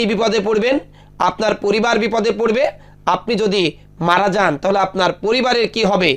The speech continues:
সেই কথাটাও কিন্তু একটিবার ভাবা উচিত। আসুন আমরা সচেতন হই। যারা দূর দূরান্ত থেকে বাড়িতে এসেছেন ঈদ করতে, অবশ্যই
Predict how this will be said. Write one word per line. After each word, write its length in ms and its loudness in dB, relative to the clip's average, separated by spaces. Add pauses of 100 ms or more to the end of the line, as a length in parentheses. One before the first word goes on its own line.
(260)
সেই 300 -2
কথাটাও 380 0
কিন্তু 340 -2 (420)
একটিবার 520 0 (260)
ভাবা 280 0
উচিত। 320 0 (360)
আসুন 300 -2
আমরা 220 2
সচেতন 440 -2
হই। 240 2 (540)
যারা 280 2 (460)
দূর 220 0
দূরান্ত 340 0
থেকে 260 -2
বাড়িতে 360 0 (120)
এসেছেন 340 -2
ঈদ 140 -4
করতে, 340 -2 (400)
অবশ্যই 460 0